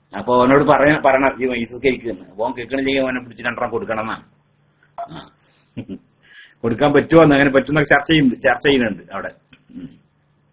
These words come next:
അപ്പൊ ഏതായാലും ശരി, പുരുഷന്മാരുണ്ടായിരിക്കെ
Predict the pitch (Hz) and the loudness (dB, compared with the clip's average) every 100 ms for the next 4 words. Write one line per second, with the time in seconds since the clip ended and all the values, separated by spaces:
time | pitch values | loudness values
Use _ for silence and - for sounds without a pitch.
0 | _ _ _ _ _ _ _ _ _ _ | _ _ _ _ _ _ _ _ _ _
1 | _ _ _ _ _ _ _ _ - 101 | _ _ _ _ _ _ _ _ -10 2
2 | 127 135 180 180 170 127 110 - _ - | 4 6 6 6 4 2 -2 -8 _ -20
3 | - 120 120 156 170 175 175 156 156 147 | -6 -6 0 2 4 4 4 6 6 6
4 | 127 123 127 147 147 107 82 | 4 2 4 6 6 4 0